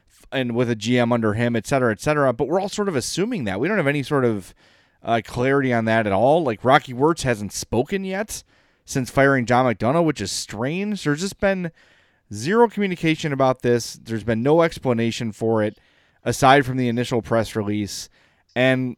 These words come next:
like you, I just, I kinda don't even know where to go with it. It's, I could start looking at people to be the next hop-, hockey ops person, but we don't even know if they're gonna do that. It could just be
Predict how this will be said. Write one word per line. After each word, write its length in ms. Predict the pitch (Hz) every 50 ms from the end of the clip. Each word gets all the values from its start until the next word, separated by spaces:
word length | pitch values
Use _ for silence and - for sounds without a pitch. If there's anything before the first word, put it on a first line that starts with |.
| -
like 280 | 113 113 131 160 147 123
you, 180 | 139 170 180 165
I 40 | 139
just, 200 | 147 143 - - -
I 100 | - 120
kinda 280 | 107 - - 143 139 139
don't 280 | 120 101 120 123 131 135
even 260 | 131 123 123 113 110
know 220 | 113 117 117 120 120
where 160 | 117 120 117
to 80 | 117
go 200 | 98 - 107 110
with 220 | 143 175 151 - -
it. 200 | 82 62 50 - _ _ _ _ _ _ _ -
It's, 300 | 127 - - - - - _ -
I 100 | 127 143
could 180 | - 165 135
start 380 | - - - 147 143 151 139 127
looking 260 | 135 143 143 156 156
at 100 | 135 117 -
people 320 | 127 139 123 139 135 123
to 180 | - - 123 110
be 460 | 98 117 139 156 135 120 120 113 - _ _ _ _ _
the 100 | - 120
next 220 | 123 131 127 -
hop-, 320 | - 131 127 131 123 120 -
hockey 320 | 120 123 135 131 - 117
ops 220 | 120 135 - - -
person, 480 | - - 127 120 - 143 135 135 123 - _ _ _ _ _ _ _ _
but 140 | 147 131
we 100 | 151 190
don't 140 | 190 202 196
even 260 | 202 180 185 170 165
know 220 | 156 156 165 175 180
if 80 | 170
they're 100 | - 170
gonna 220 | 160 175 180 170 156
do 280 | 120 - 135 196 233
that. 200 | 208 117 95 98
It 100 | 113 120
could 160 | - - - 196
just 160 | 214 185 -
be 300 | 196 185 180 180 175